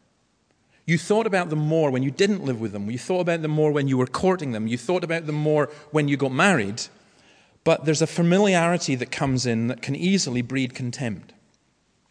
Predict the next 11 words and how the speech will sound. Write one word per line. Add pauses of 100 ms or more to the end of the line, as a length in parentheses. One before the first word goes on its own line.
(600)
And
the
same
thing
happens
with
our
relationship
with
Jesus
Christ.